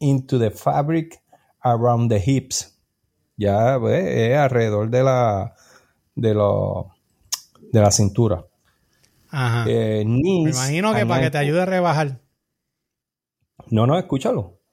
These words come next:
Speaker 1: Eh, eh, los tiene, esos tipos, esos vibradores, motorcitos vibradores, los tiene alrededor de la, de la, de la cintura, de
Speaker 2: Ujú.
Speaker 1: las rodillas y de los, y de los ankles, de, de los tobillos.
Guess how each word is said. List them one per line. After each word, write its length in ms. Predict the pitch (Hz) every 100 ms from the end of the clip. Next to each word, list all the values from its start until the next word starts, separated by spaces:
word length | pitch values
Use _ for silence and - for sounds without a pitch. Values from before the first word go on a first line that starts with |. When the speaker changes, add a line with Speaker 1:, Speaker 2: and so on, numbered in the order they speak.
| _
Speaker 1:
Eh, 340 | - 120 117 - 127 123 117 -
eh, 80 | 120
los 240 | 117 113
tiene, 400 | 143 165 196 190 139
esos 300 | 123 170 170
tipos, 380 | 180 170 170 139
esos 640 | 131 160 156 160 160 151 147
vibradores, 600 | 151 147 143 156 151 127
motorcitos 680 | 117 113 110 - 123 147 143
vibradores, 600 | 151 147 147 156 143 120
los 180 | 110 -
tiene 240 | 135 147
alrededor 440 | 127 113 101 110 127
de 140 | 143
la, 240 | 151 143 - _ _ _ _ _
de 220 | 110 110
la, 480 | 110 101 98 98 98
de 100 | 110
la 100 | 107
cintura, 760 | - 101 98 180 170 123 165 _ _ _ _ _ _ _ _ _
de 160 | 107 107
Speaker 2:
Ujú. 80 | 107
Speaker 1:
las 320 | 101 98 -
rodillas 640 | 104 123 196 147 120 135 - _ _ _
y 160 | 131 127
de 160 | 120
los, 600 | 117 110 107 101 95 90 95 _ _ _ _ _ _ _ _
y 140 | 131
de 160 | 123 120
los 280 | 113 107 107
ankles, 520 | 123 117 113 95 87 113
de, 500 | 104 101 95 92 90
de 140 | 101
los 140 | 107 -
tobillos. 480 | 107 113 98 80